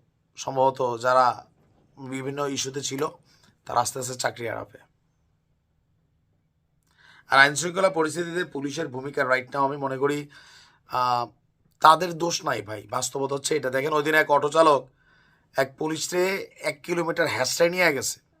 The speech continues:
কালকে দেখলাম এক হুন্ডাওয়ালা উল্টা ঢুকছে, সার্জেন্ট মামলা দিছে, তারে ওই আর্মির মেজরের ভয় দেখাচ্ছে, সে মারতেছে।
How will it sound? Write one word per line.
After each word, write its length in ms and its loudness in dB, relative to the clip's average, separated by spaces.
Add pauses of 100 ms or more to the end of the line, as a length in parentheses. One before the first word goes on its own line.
(1300)
কালকে 300 6
দেখলাম 440 4 (1000)
এক 300 0
হুন্ডাওয়ালা 540 6
উল্টা 340 2
ঢুকছে, 340 -4
সার্জেন্ট 420 0
মামলা 300 4
দিছে, 360 -4 (920)
তারে 320 4
ওই 300 -6
আর্মির 400 4
মেজরের 400 2
ভয় 200 0
দেখাচ্ছে, 420 0
সে 140 -10 (2250)
মারতেছে। 720 4